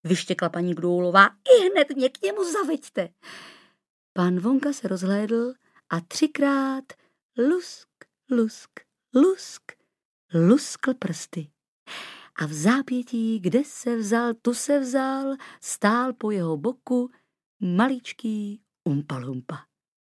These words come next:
Umpa Lumpa se ukláněl a usmíval, ukazuje přitom krásně bílé zuby. Pleť měl černou, bezmála jako uhel, a jeho kučeravá hlava sahala jen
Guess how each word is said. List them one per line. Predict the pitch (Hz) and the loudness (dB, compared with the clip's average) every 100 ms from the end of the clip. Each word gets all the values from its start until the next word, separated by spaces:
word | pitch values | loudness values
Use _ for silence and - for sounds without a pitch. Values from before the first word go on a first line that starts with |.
| _ _ _ _ _ _ _ _ _ - | _ _ _ _ _ _ _ _ _ -10
Umpa | 151 147 147 | -8 -6 -8
Lumpa | 143 143 143 | -4 -4 -6
se | 147 - | -8 -8
ukláněl | - - 165 160 165 165 165 | -8 -8 -4 -4 -2 -2 -2
a | - | -4
usmíval, | - 147 - 175 175 180 180 180 180 190 202 226 - - - | -10 -10 -6 -2 0 -2 -6 -8 -8 -10 -12 -16 -20 -20 -8
ukazuje | 165 - 170 170 165 | -4 -2 -2 0 -2
přitom | - 165 160 156 | -2 -4 -4 -4
krásně | 165 151 151 - 170 180 | -4 -6 -6 -6 -6 -6
bílé | 143 139 143 160 | -6 -6 -4 -6
zuby. | 151 - 170 160 - _ _ _ - - _ _ _ | -8 -12 -14 -18 -20 _ _ _ -20 -20 _ _ _
Pleť | 175 196 - | 0 0 0
měl | 185 185 185 | 0 2 0
černou, | 175 - 202 202 196 190 185 180 170 | -2 -2 0 2 2 2 0 0 -2
bezmála | 175 240 247 254 269 269 | -4 -2 -2 0 0 0
jako | 240 233 - | 0 0 -4
uhel, | - 196 190 202 214 226 _ _ - - | -2 0 0 0 -2 -6 _ _ -12 0
a | |
jeho | 196 208 226 | 4 4 2
kučeravá | - 294 - 277 269 233 202 | 0 -2 -2 -4 -4 -2 -2
hlava | 180 233 233 247 | 0 0 0 -2
sahala | 240 - 240 233 240 | -2 0 2 2 2
jen | 226 214 | 2 0